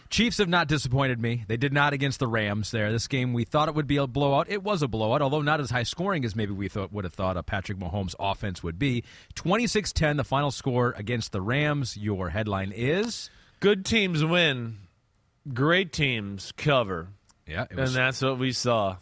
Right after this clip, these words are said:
Speaker 1: fifteen and a half point
Speaker 2: Cover.
Speaker 1: spread.
Speaker 2: Cover. <laughs>
Speaker 1: Was not, was not easy, was not pretty, but they did it.
Speaker 2: Yeah, they did do it. It, it was, it was like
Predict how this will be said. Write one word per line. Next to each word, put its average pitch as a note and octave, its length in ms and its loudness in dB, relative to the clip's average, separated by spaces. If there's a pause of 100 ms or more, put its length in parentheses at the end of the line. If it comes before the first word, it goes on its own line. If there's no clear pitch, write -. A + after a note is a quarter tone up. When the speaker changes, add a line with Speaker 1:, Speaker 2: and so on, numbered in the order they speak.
Speaker 1:
fifteen F3 440 0
and E3 80 0
a C#3+ 60 0
half C#3+ 380 0
point D#3 280 0
Speaker 2:
Cover. F#3+ 600 6 (280)
Speaker 1:
spread. - 0 -
Speaker 2:
Cover. D3+ 540 2 (260)
<laughs> C3+ 180 0 (100)
Speaker 1:
Was B2 280 0
not, C#3 360 2
was C3 200 0
not B2+ 200 2
easy, G3 560 2 (360)
was B2+ 160 0
not B2+ 220 0
pretty, G#3+ 540 2 (480)
but B2 140 -4
they A#2+ 100 0
did G2 180 -4
it. C#2 140 -8 (280)
Speaker 2:
Yeah, F2+ 260 -4
they G#2+ 120 0
did A2+ 220 -2
do F#2+ 160 0
it. F#2 120 -4
It, F#3 220 2
it - 20 -4
was, E3+ 360 -4
it G#3+ 100 2
was G3 220 -2
like E3 420 0